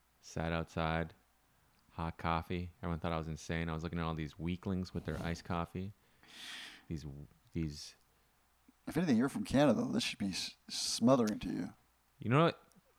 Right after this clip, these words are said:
Speaker 1: This is partially why I like it so much is f-, because I'm from Canada. Because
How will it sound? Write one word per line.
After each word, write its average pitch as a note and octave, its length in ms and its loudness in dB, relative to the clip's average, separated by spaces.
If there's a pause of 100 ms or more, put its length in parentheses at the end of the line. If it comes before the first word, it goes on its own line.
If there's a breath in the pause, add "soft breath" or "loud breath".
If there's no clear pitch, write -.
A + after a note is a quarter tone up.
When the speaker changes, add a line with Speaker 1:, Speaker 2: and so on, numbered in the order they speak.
(160)
Speaker 1:
This B2 220 2
is C#3 180 0 (300)
partially D#3 560 4
why G2+ 320 8
I F2+ 100 8
like F2 260 2
it A2 80 -2
so A2+ 140 -2
much G2+ 240 2
is F2+ 160 -4
f-, - 140 -20
because F2 320 0
I'm E2 100 2
from D#2+ 160 -2
Canada. D#2 540 -2 (920 soft breath)
Because C#3 600 6